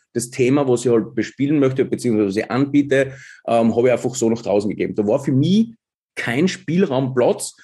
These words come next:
für meine, ja, Kreativität, beziehungsweise für mich halt. Und das habe ich gemerkt, das, das, das kann ich nicht.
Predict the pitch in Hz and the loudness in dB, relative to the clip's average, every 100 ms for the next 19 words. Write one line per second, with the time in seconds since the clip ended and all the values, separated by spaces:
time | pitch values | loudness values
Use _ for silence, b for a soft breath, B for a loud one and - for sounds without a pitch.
0 | b _ - 135 123 131 131 - 123 110 | b _ 0 0 2 0 -4 -2 -2 0
1 | 120 123 113 110 - 131 147 123 - 127 | 0 0 0 -2 0 0 0 -2 0 2
2 | 127 110 113 123 220 - 95 - _ _ | 2 0 0 2 0 0 -4 -4 _ _
3 | b - 104 127 151 - 135 120 - 110 | b -8 -6 -2 -2 -2 -6 -10 -12 -12
4 | - 101 - 156 160 85 | -10 -14 -2 2 2 0